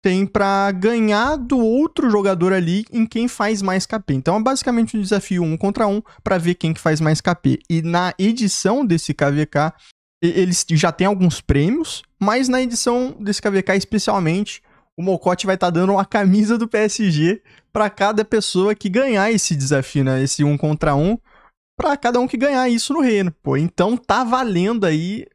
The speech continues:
é, ó, pra, pra mim, eu acho que é uma coisa bem legal, bem especial aí que vai tá tendo de diferente nesse K V K. Então vai ser bem legal aí tá disputando e caso consiga ganhar esse um contra um aqui,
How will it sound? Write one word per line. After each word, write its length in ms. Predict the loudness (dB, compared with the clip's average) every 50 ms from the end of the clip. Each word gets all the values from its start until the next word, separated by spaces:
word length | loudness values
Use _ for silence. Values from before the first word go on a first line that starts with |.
| _ _ -2
é, 420 | 0 2 2 2 2 2 2 0 0
ó, 320 | 0 0 2 2 2 0
pra, 260 | 0 0 -2 -2 -2 -2 0
pra 140 | 0 2 2
mim, 80 | 2
eu 320 | 2 2 0 0 0 0 0
acho 260 | 2 2 0 0 -2
que 60 | 0
é 20 |
uma 100 | 0 0
coisa 240 | 0 2 2 2 2
bem 140 | 2 4 2
legal, 320 | 2 2 2 2 2 2
bem 180 | 2 2 2 0
especial 480 | 0 0 -2 -2 -2 0 0 0 2 2
aí 100 | 0 0
que 160 | -2 -4 0
vai 160 | 0 0 0
tá 140 | 2 -2 -2
tendo 220 | 0 0 2 2
de 100 | 2 2
diferente 720 | 2 0 -2 0 0 2 2 2 2 2 2 0 0 -2 -2
nesse 200 | -2 -2 0 0
K 100 | 0 2
V 140 | 2 0 2
K. 240 | 0 -2 -2 -2 -6 _ _ _ _ -20 -20 -20 _ _ _ _ _
Então 140 | -2 0 2
vai 120 | 2 0
ser 180 | 2 0 0 0
bem 160 | 2 2 2
legal 380 | 2 2 2 2 2 2 2 2
aí 280 | 2 0 0 -2 -4 -8 _ _
tá 140 | _ -2 0
disputando 800 | 0 -2 -2 -4 -4 -2 -2 -2 0 2 2 2 2 2 0 0 0
e 320 | 2 2 2 0 -2 -4 _ _
caso 340 | -2 -2 0 0 0 -2 -2
consiga 480 | -2 -2 -2 -2 -2 -4 -2 0 2 2
ganhar 400 | 2 2 2 2 2 2 2 2
esse 220 | 0 0 0 0
um 80 | -2 -2
contra 400 | -2 -2 -4 -2 -2 0 0 0
um 180 | 0 0 0
aqui, 340 | 0 -2 -2 -2 -2 -2 -2